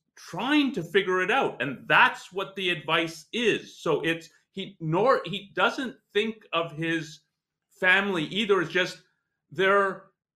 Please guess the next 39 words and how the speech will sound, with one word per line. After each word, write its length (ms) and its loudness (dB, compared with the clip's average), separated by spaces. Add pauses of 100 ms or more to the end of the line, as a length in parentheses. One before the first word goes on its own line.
(100)
yeah, 240 -2
they, 240 -6
these 220 -6
nice, 500 0
innocent 520 -4
people. 520 -4
Like, 200 -6 (120)
part 320 2
of 160 -4 (140)
why 320 -2
he's 340 -12 (360)
driven 400 4
to 60 -2
figure 320 -2
it 100 0
out 280 2
is, 260 -8
on 180 -2
the 100 0
one 320 -2
hand, 500 -4 (580)
there, 360 0
it 160 -6
seems 440 -4
like 180 -4
there's 180 -4
something 640 -4 (120)
good 240 2
about 340 0
them. 200 2
That's 240 2
how 100 2
I've 180 2
treated 340 -2
them. 180 0
I 120 -2
married 480 2 (100)
<laughs> 100 -10
Lillian, 600 0